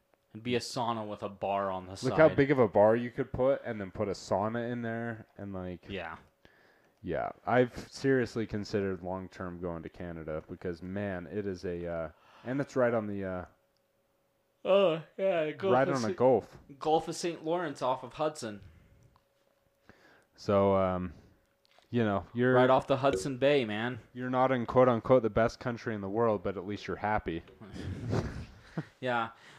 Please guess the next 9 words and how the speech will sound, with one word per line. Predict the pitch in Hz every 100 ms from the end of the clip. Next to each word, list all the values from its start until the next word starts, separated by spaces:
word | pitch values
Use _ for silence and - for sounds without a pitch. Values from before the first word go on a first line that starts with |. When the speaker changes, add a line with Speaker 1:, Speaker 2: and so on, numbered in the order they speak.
| -
Speaker 1:
Well, | 147 165
and | 160
I, | 165 160
I | 165
kinda | 170 185 165 131
feel | 139 127
like | 120 110
every, | 123 117 117 117
uh, | 110 104 101